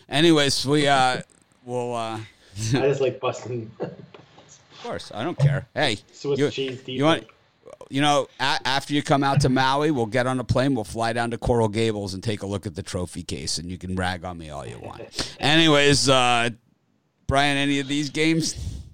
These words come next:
Speaker 2: I like a ton at seven o'clock, but I'll pick off just two. I, I'm gonna do a fade the public seven o'clock hour. I like Georgia Tech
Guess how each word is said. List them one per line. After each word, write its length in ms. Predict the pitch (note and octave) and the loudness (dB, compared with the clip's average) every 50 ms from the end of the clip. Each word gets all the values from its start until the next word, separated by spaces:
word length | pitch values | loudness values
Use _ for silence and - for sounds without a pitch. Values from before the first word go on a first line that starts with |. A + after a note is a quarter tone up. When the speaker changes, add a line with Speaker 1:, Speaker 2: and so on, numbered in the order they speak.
| - - | -8 -4
Speaker 2:
I 200 | - D#3+ E3 E3 | 0 0 2 2
like 240 | E3 E3 E3 E3 G3 | 2 2 0 0 -4
a 100 | G3+ - | -8 -8
ton 240 | - F3 F#3 F3+ | -4 -4 -4 -4
at 140 | E3 D#3 - | -6 -10 -12
seven 280 | - D#3+ D3 C#3 C3+ C3 | -10 -8 -8 -6 -8 -10
o'clock, 380 | B2+ - C3+ C3 C3 C3 - - | -10 -6 -4 -2 -2 -2 -4 -6
but 120 | - B2+ | -6 -4
I'll 160 | B2+ B2+ - | -4 -4 -4
pick 260 | - - E3 E3 - C#3+ | -2 -2 -2 -2 -2 -2
off 260 | C3+ C3+ C3+ - - | -2 -2 -2 -4 -8
just 320 | - C#3+ C3 - - - | -12 -12 -12 -12 -14 -20
two. 320 | - - D#3 D3+ D3+ D3 C3+ | -14 -10 -8 -6 -4 -4 -4
I, 300 | C3 C3+ C3+ C3+ C3+ C3+ | -4 -4 -6 -8 -10 -10
I'm 80 | C#3 | -8
gonna 140 | C#3 C3 B2 | -6 -6 -6
do 180 | B2 C#3 C3 B2 | -4 -2 -2 -4
a 60 | A#2+ | -2
fade 280 | - - C3+ C3+ C3 | -2 0 0 0 0
the 60 | C3 A#2+ | -2 -4
public 400 | - - C3 C3 B2+ C3 A#2+ - | -6 -4 -2 -2 -2 -4 -8 -10
seven 300 | - - C3 B2 A#2+ A#2 | -10 -10 -8 -8 -8 -10
o'clock 400 | A2+ - B2+ B2 A#2 A2+ - A#2+ | -10 -6 -4 -2 -2 -2 -4 -4
hour. 320 | A2+ A2 A2 G#2+ A2 G#2+ A2 | -6 -6 -4 -4 -4 -4 -4
I 40 | A2+ | -4
like 260 | A2+ A#2 A2+ - - | -4 -4 -6 -8 -8
Georgia 380 | - C3 B2+ C3 B2+ - A#2+ | -6 -4 -4 -4 -4 -6 -10
Tech 380 | - - - B2 B2+ - - - | -10 -8 -6 -4 -4 -4 -6 -8